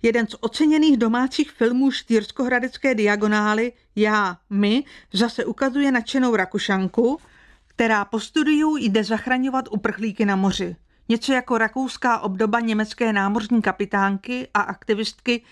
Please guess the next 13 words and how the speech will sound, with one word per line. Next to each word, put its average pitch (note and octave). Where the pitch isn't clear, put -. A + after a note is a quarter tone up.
Karoly G#3+
Rakete. G3
Proti A3+
uprchlíkům A3+
ale G#3
vzniká A3
na A3
dolnorakouském A3
venkově G#3
iniciativa A3
Za G3+
bezpečné G3
Rakousko. -